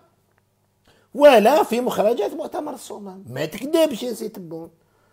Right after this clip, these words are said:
وهذوك حاشاكم، حاشاكم، وحاشا قدركم، سمحوا لي على المصطلح، الحمير اللي كانوا يسقسيو فيه زعما دي جورناليست، واحد فيهم يقدر يقول لي: "يا سي تبون، نو، ما كانش من هذا." واش راك تقول؟ في بين أول نوفمبر ما كانش.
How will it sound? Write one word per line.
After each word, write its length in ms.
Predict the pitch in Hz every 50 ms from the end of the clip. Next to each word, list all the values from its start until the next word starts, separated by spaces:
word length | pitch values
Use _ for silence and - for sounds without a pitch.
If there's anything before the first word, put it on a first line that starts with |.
| _ _ _ _ -
وهذوك 420 | 180 226 247 262 262 240 240 - -
حاشاكم، 440 | 208 226 214 220 208 - - 196
حاشاكم، 420 | - - 190 180 - 185 - 180 165
وحاشا 220 | - - 151 165
قدركم، 380 | - 151 160 151 - 170 156 139 - - - _ _ _ - - - 339 -
سمحوا 580 | - - - - - - 156 147 - 202 233 214
لي 80 | 202
على 120 | 170 170 175
المصطلح، 440 | 165 160 - - 156 135 120 -
الحمير 600 | - 120 - - - - 208 302 311 269 214 165
اللي 140 | 143 143 147
كانوا 220 | - 156 151 147 143
يسقسيو 400 | 117 - - - - 131 117 98
فيه 160 | - 110 101
زعما 440 | 95 98 98 101 101 98 98 92 98 _ - - _ _ -
دي 280 | 104 107 110 120 120 127
جورناليست، 680 | 113 139 156 143 127 123 131 170 202 208 320 - - - _ _ _ _ _ -
واحد 220 | 170 214 - - 151
فيهم 280 | 156 190 214 311 359
يقدر 180 | 330 - 320 330
يقول 240 | 320 - - - 277 269
لي: 80 | 269
"يا 80 | 254 226
سي 160 | - - 240
تبون، 340 | - - 190 208 220 220 208
نو، 160 | 202 196 202
ما 80 | 180 156
كانش 200 | _ - 262 - _ -
من 100 | 233 208
هذا." 220 | 185 185 165 127 110 104
واش 80 | 101
راك 100 | 123 113
تقول؟ 380 | - _ - 165 233 294 302 - - _ _ _ _ _ _ -
في 60 | 120
بين 220 | 156 196 190 -
أول 160 | 131 135 131 123
نوفمبر 360 | 120 104 113 139 202 294 311
ما 100 | 294 285
كانش. 480 | - 349 349 330 302 254 233 - -